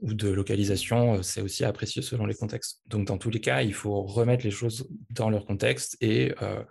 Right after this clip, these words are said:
si les collectivités peuvent, euh, à partir de ces données-là, euh, déclencher des, euh, des, des investigations un peu plus poussées, notamment avec, euh, les données à la parcelle, euh, des données plus précises auxquelles seules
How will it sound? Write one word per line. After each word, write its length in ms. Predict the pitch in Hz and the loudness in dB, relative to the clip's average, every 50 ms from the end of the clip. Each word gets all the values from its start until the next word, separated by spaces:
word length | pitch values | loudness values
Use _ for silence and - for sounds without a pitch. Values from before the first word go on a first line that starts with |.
| - - - - - | -16 -20 -20 -14 -10
si 140 | - - 117 | -6 -6 -4
les 100 | 101 101 | -4 -2
collectivités 580 | 104 110 101 98 - - 107 101 101 - 117 117 | 0 0 0 -2 -2 -2 -4 -2 0 0 0 2
peuvent, 280 | - 113 113 113 107 | 4 4 4 4 4
euh, 180 | 101 95 98 104 - - | 2 0 0 -2 -2 -4
à 80 | 110 | -4
partir 340 | 107 120 110 - - - 117 | -2 -2 -4 -4 -2 -4 -2
de 100 | 107 107 | -2 -2
ces 160 | 98 - 110 | -2 -2 -2
données-là, 440 | 101 107 101 104 101 104 107 117 120 - - - - - _ _ - 220 | -2 0 0 0 0 0 0 -2 -4 -8 -16 -20 -20 -20 _ _ -8 -4
euh, 180 | - 98 95 95 | -2 0 0 0
déclencher 640 | 95 92 117 110 - - 113 110 110 - 120 117 117 | 0 0 -2 0 2 2 2 4 4 4 4 4 2
des, 480 | 113 104 98 95 92 92 95 101 - _ - - - - - _ _ _ - | 2 2 0 0 -2 -2 -4 -6 -10 _ -20 -20 -20 -20 -20 _ _ _ -12
euh, 160 | - 117 - - 147 | -10 -8 -8 -8 -8
des, 360 | 127 127 120 - 127 131 - 143 131 - - - - | -8 -8 -8 -8 -8 -8 -10 -10 -10 -10 -10 -12 -12
des 460 | - - 139 123 110 104 98 98 107 | -10 -10 -10 -8 -8 -6 -4 -2 -2
investigations 580 | 101 104 104 - - 110 107 101 - - 123 | -2 -2 -2 -2 -2 0 0 0 0 2 0
un 40 | 113 | 0
peu 140 | 110 120 123 | 2 0 -2
plus 140 | - - 120 | -4 -4 -8
poussées, 340 | - 127 113 - - 117 110 | -4 -4 -2 0 2 4 4
notamment 420 | 107 98 - 101 98 107 107 107 | 4 2 2 0 2 2 2 2
avec, 280 | 107 95 98 95 - 101 | 0 0 -4 -4 -4 -4
euh, 80 | 95 | -4
les 100 | 95 98 | -4 -4
données 400 | 92 101 101 101 104 104 104 104 | -2 0 2 2 4 4 4 2
à 80 | 101 98 | 2 0
la 100 | 95 98 | -2 -4
parcelle, 380 | - 101 - - - 165 147 - _ _ - - | -4 -2 0 0 -2 -2 -2 -10 _ _ -12 -8
euh, 80 | 104 98 | -6 -4
des 100 | 98 98 | -4 -2
données 220 | 104 101 98 98 | -2 0 -2 -2
plus 120 | 95 - - | -4 -8 -12
précises 380 | - - 107 - - 110 107 | -6 -6 -4 -4 -4 -4 -6
auxquelles 280 | 107 107 - 104 101 98 | -6 -6 -6 -6 -6 -4
seules 320 | - - - 110 107 107 | -4 -2 -2 -2 -2 -2